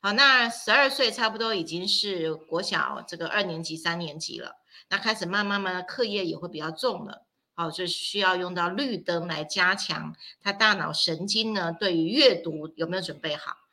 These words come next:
好，所以如果是开启了这个绿灯的优化脑力呢，其实他就很容易读书，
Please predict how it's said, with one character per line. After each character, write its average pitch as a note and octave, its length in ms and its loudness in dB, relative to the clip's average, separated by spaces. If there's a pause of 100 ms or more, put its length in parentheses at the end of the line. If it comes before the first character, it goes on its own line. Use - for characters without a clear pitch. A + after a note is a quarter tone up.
(300)
好， F#3+ 140 0
所 D4+ 140 4
以 B3+ 80 0
如 C#4 200 0
果 C#4 120 4
是 B3+ 140 -4
开 B3+ 260 2
启 F#3 200 -2
了 D#3+ 120 0
这 G3 120 -4
个 F3 140 -2
绿 A#3+ 240 -2
灯 G3+ 220 0
的 F3+ 100 0
优 A3 180 2
化 G#3+ 200 4
脑 E3 220 -2
力 F3+ 160 -4
呢， D#3+ 140 -2
其 E3 160 -4
实 G3+ 140 -2
他 G3+ 140 -4
就 G3+ 120 -2
很 D#3+ 280 -8
容 D#3+ 200 -4
易 C4 140 0
读 E3 180 -4
书， D#3 360 -6